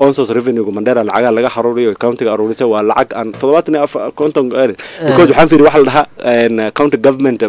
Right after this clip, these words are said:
Speaker 1: budget review report. Waxaan wax lagu daalaa maaha. Gobolkan share development,
Speaker 2: Eh.
Speaker 1: ti-, trillion,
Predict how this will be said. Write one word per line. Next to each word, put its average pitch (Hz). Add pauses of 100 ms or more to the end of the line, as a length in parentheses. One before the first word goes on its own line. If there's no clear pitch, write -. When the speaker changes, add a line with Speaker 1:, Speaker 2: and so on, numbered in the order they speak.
Speaker 1:
budget 123
review 113
report. 113 (840)
Waxaan 180
wax 147
lagu 143
daalaa 117
maaha. 104 (220)
Gobolkan 156 (100)
share 143
development, 113
Speaker 2:
Eh. 143
Speaker 1:
ti-, 143
trillion, 170